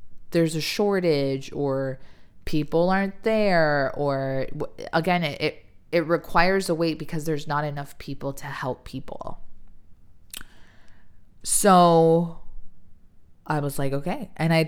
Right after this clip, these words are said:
I told her, I was like, "Yes, I'm gonna be fine because I'm just gonna sit in the fact that, like, I don't know anything. So I can't freak out over something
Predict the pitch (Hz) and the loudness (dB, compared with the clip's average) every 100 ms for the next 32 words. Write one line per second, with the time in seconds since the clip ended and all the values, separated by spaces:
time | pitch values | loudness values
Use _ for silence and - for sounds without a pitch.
0 | - 156 190 175 165 160 165 156 - 220 | 0 -2 2 4 4 4 0 -2 2 2
1 | 220 - 175 196 208 214 - 151 156 165 | 2 -2 -2 0 0 -2 -2 -2 0 -2
2 | 156 156 - 151 165 170 - - 190 180 | -2 -2 -2 -2 -2 -4 -4 -4 -2 -2
3 | - 165 156 147 - 139 143 131 143 139 | -2 -2 -2 -4 -4 -4 -4 -6 -4 -4
4 | 135 - 185 190 139 135 135 139 165 196 | -4 -2 0 -2 -2 -6 -4 -2 -2 -2
5 | 214 277 277 277 285 - - - - - | -4 -6 -6 -6 -6 -8 -14 -20 -20 -20
6 | - - - 190 - 170 214 - 226 220 | -20 -18 2 4 4 4 0 0 0 2
7 | - - 185 185 175 151 143 151 151 147 | 0 0 2 2 4 6 4 2 0 -2
8 | 151 147 147 | -2 -2 -4